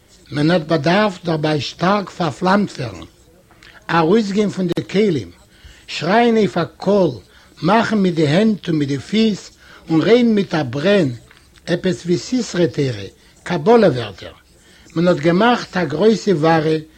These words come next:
זייער פיל הקדמות, ווייל זיי, מען זאל די זאך א ביסל פארדרייען. מרחיק מן השכל זיין און מען זאל עס גאר עפעס אנדערש נישט גלאט, אז זיי פארשטיין.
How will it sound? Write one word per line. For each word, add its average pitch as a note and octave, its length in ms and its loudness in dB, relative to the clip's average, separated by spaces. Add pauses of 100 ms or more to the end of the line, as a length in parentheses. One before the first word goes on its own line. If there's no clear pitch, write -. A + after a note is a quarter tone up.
(220)
זייער G#3 400 4
פיל G3+ 200 0
הקדמות, F3+ 580 2 (100)
ווייל D3 180 -2
זיי, F3 220 2
מען G#3+ 160 2
זאל E3 200 -2
די D#3 100 0
זאך F3 380 0 (320)
א D#3+ 100 -8
ביסל F3 300 -2
פארדרייען. D3+ 640 0 (680)
מרחיק A3 600 4
מן F3+ 160 0
השכל G3 560 0
זיין F#3 380 2 (400)
און D#3+ 80 0
מען D#3+ 100 4
זאל D#3 200 2
עס D3 160 0
גאר A3 240 4
עפעס F3+ 380 0
אנדערש F#3+ 540 2
נישט D#3 240 -6
גלאט, A#3 260 -2
אז F#3+ 100 2
זיי E3+ 120 2
פארשטיין. D3+ 560 -2